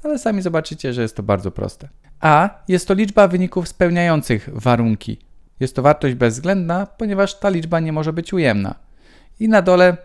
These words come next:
mamy omegę, czyli liczbę wszystkich możliwych wyników i tutaj podobnie musi być wewnątrz wartości bezwzględnej, ponieważ ta liczba też nie może być ujemna. Omówmy sobie pierwszy przykład.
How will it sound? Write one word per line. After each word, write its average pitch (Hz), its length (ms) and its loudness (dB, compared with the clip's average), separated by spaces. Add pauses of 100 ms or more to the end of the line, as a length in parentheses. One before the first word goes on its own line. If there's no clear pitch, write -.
mamy 135 380 0
omegę, 147 560 0 (200)
czyli 185 280 -2
liczbę 156 380 0
wszystkich - 540 -4
możliwych 110 440 -4
wyników 143 560 -4 (180)
i 247 100 -2
tutaj 185 260 0
podobnie 123 680 2 (220)
musi 180 260 -4
być 131 220 -2
wewnątrz 127 680 0 (400)
wartości 123 460 0
bezwzględnej, 151 760 -2 (320)
ponieważ 208 300 2
ta 196 100 0
liczba 180 320 0
też - 500 -4
nie 151 120 -2
może 113 240 -2
być 104 200 -8
ujemna. 101 360 -4 (380)
Omówmy 233 360 2
sobie 185 280 0
pierwszy 147 400 0
przykład. - 560 -6